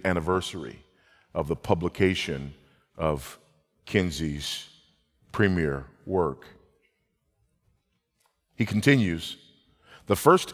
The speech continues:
era belonged to the Puritans, the Victorians. This epoch of libidinal prohibi-, prohibition lasted until January fourth, nineteen forty-eight. The following day,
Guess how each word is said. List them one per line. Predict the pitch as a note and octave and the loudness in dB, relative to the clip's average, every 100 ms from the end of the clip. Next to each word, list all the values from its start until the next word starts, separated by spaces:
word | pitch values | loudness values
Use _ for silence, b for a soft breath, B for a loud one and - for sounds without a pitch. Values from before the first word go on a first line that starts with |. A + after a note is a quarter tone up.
| A#2+ | 6
era | G2 F#2 | 6 6
belonged | F2+ G2 G2 F#2+ F#2+ | 4 4 4 4 2
to | - | 0
the | F2+ | -2
Puritans, | D#2+ - A#2+ G2+ E2 E2 C2 B1+ - - b b b b | -2 0 2 2 0 -6 -6 -12 -14 -14 b b b b
the | G2 | 2
Victorians. | F#2+ F#2+ - C3 A2 E2+ B1+ A#1 - - - - _ _ _ _ _ b b b b b | 2 0 0 2 4 2 -2 -8 -12 -12 -12 -20 _ _ _ _ _ b b b b b
This | D#2 C#3 F3 - | 4 6 6 6
epoch | D#3 D3 B2+ - | 4 6 2 6
of | A2+ G2+ F2 | 6 6 2
libidinal | G#2+ F#2+ F#2 B2+ A#2+ G#2+ | 0 2 4 4 6 4
prohibi-, | - A2 G2+ F2+ G#2 - - | 6 6 6 2 -2 -4 2
prohibition | B2 F#2+ A#2+ A#2+ F2+ E2 - B - | 4 8 6 4 0 -4 -10 B 2
lasted | G2 A2+ - A#2+ | 6 6 6 2
until | G2+ G2 G2 F2+ | 2 2 0 0
January | E2 G#2+ B2+ C3 B2+ B2 | 2 2 2 2 2 0
fourth, | - F#2+ E2 E2 - b - | 0 0 0 -4 -14 b -2
nineteen | F#2 F#2 G2+ F#2+ | 0 0 -2 -2
forty-eight. | - F#2+ F#2 D2+ C#2 - _ _ _ _ _ _ _ _ _ _ _ | -2 -2 -2 -4 -6 -14 _ _ _ _ _ _ _ _ _ _ _
The | - | -6
following | - G#2 A2+ C3+ C3+ | 6 6 8 4 2
day, | G2 D#2+ C#2+ | 4 2 0